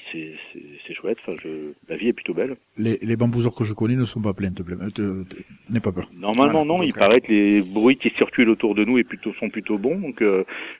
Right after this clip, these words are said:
Speaker 1: j'attends le, <laughs> le mauvais à un moment donné, peut-être, mais, mais en tout cas, pour l'instant, ça va.
Speaker 2: Et alors, deux questions qui peuvent paraître difficiles, mais je te les pose quand même. Donc, du coup, sur ces vingt-cinq ans de, de Bambou, ta plus grande fierté, c'est quoi ?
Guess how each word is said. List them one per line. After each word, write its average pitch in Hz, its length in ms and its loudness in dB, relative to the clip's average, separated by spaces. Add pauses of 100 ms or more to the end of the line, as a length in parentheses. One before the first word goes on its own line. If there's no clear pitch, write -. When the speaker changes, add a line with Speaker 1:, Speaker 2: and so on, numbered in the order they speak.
Speaker 1:
j'attends 101 400 2
le, 92 340 4 (480)
<laughs> - 480 -6
le 113 120 4
mauvais 123 320 10
à 117 140 8
un 107 40 6
moment 107 240 4
donné, 147 240 8
peut-être, - 360 2
mais, 113 160 8
mais 113 120 2
en 107 80 2
tout - 100 0
cas, 135 140 4
pour - 160 -6
l'instant, 101 260 -6
ça - 80 -2
va. 80 100 -4 (400)
Speaker 2:
Et 131 200 4
alors, 120 180 2
deux 156 100 4
questions 160 260 4
qui 117 140 -2
peuvent 107 240 -2
paraître 104 360 0
difficiles, 117 560 -2
mais 104 100 0
je 95 60 -8
te - 80 -6
les 98 60 -4
pose 101 180 -8
quand 117 120 -4
même. 156 220 -2 (380)
Donc, 131 160 2
du 135 100 2
coup, 147 140 6
sur 139 140 0
ces 135 340 8
vingt-cinq 127 400 0
ans 127 80 2
de, 120 160 2
de 117 100 0
Bambou, 117 480 0
ta 120 140 -4
plus 135 180 -2
grande 127 160 -2
fierté, 120 460 -2 (220)
c'est - 200 -20
quoi ? 104 260 -4